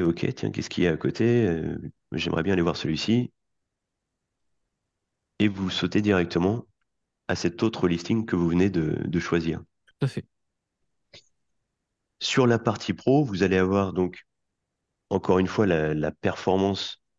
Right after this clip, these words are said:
Speaker 1: sur les douze derniers mois, hein, de ce,
Speaker 2: Oui.
Speaker 1: euh, de ce logement.
Speaker 2: Oui.
Speaker 1: Euh, dans la partie advanced, ça va encore plus loin. Vous allez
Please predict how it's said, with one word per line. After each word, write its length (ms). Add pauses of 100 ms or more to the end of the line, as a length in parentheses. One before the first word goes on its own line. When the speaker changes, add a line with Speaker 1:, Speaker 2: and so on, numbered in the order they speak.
(100)
Speaker 1:
sur 200
les 100
douze 180
derniers 240
mois, 200
hein, 40
de 60
ce, 160
Speaker 2:
Oui. 200
Speaker 1:
euh, 500
de 180
ce 160
logement. 440 (360)
Speaker 2:
Oui. 160 (280)
Speaker 1:
Euh, 180 (360)
dans 100
la 140
partie 560 (300)
advanced, 640 (1120)
ça 200
va 80
encore 300
plus 140
loin. 200
Vous 160
allez 400